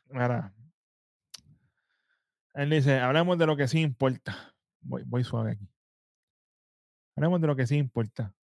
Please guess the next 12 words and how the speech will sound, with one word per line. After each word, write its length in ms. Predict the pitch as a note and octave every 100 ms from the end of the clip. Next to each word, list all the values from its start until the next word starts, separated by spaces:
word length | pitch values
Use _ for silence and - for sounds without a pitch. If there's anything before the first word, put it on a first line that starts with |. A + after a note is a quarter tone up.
| _ _ -
De 160 | B2 C3+
este 180 | D3 D#3+
título 300 | F3 E3+ D3
que 100 | C#3
yo 80 |
he 20 | D3+
pasado 260 | D3+ E3
los 80 | D3
últimos 360 | D#3 E3 E3+ D#3
seis 140 | D3
meses 260 | C#3+ D#3 C#3+
construyendo. 760 | C#3 C3+ C3 D3 E3 C3+ A2